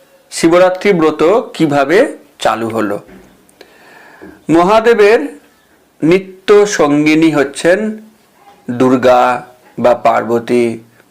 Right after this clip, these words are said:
বা সতী দেবী। একবার একটি ঘটনা ঘটে। সে সময়ে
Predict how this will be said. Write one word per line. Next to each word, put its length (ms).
বা 160
সতী 460
দেবী। 300
একবার 440
একটি 260
ঘটনা 440
ঘটে। 360
সে 200
সময়ে 500